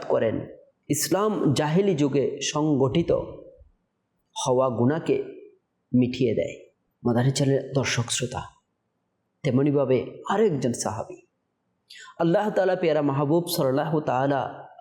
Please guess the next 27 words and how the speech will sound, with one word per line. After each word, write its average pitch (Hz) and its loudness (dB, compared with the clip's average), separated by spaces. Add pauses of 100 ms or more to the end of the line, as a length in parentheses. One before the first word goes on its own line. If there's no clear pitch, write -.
আলাইহি 156 2
ওয়া 139 4
আলিহি 139 0
ওয়াসাল্লাম 123 0
এর 151 0
দরবারে 127 2
এসে 120 0
বললেন, 117 2 (380)
ইয়া 123 2
রাসূলুল্লাহ 117 0 (460)
সাল্লাল্লাহু 185 2
তাআলা 185 2
আলাইহি 185 2
ওয়া 190 4
আলিহি 190 2
ওয়াসাল্লাম, 180 2 (240)
আমি 233 2 (180)
যখন 247 2
থেকে 165 -2 (140)
মুসলমান 143 2
হয়েছি, - -2 (480)
তখন 220 0
থেকে 226 0
এখনো 285 2
পর্যন্ত 160 0 (480)
ইসলামের 175 2
মিষ্টতা 175 2